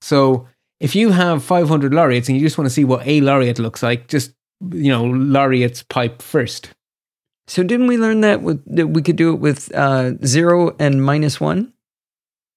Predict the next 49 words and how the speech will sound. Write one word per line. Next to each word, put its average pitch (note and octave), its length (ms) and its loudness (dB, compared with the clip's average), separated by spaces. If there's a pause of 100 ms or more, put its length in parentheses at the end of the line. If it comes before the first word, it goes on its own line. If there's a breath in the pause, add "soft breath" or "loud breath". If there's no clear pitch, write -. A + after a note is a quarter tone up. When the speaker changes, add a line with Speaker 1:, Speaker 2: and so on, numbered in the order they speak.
(180)
Speaker 2:
Or C#3+ 100 -12
Speaker 1:
Sure. - 20 -6
Speaker 2:
minus D3 540 2
or D#3+ 80 -10
something? D4 300 -18
Was D3+ 140 -2
it C#3+ 80 -6
minus E3 320 -4
one? A3 200 -8 (300)
Speaker 1:
Y-, F3+ 320 -20 (320)
minus G3 380 0
one G#3 140 0
as E3 100 2
an D#3+ 100 -2
array D#3 220 2
index. B2 260 -4
You, D#3+ 200 -4
you F3 260 2
absolutely D#3+ 400 0
can C3 300 -2
do A#2+ 120 2
it A#2+ 60 -2
with A#2+ 180 0
an A#2 60 -2
array A2+ 240 -2
index, A#2 260 -6
but C3 140 -6
sometimes E3+ 400 2
it's B2+ 120 -2
nicer B2+ 340 0
just A#2+ 300 -6
to, C#3+ 120 -12 (100)
to - 80 -2
have B2 200 -2
something B2+ 300 -2
really B2 300 2
Englishy. C#3+ 500 -2 (280 soft breath)
Speaker 2:
Yeah. F3 240 2
Speaker 1:
You C4 60 2
just C#4 200 0
Speaker 2:
Oh, - 80 2
Speaker 1:
have F#3 80 -2
Speaker 2:
yeah. F3+ 60 -4
Speaker 1:
debug B2+ 480 0
first, - 560 -4
debug B2 320 -2
last. A#2 560 -6 (480)
Speaker 2:
Yeah. D3 300 0 (180)
Speaker 1:
The F3+ 180 -2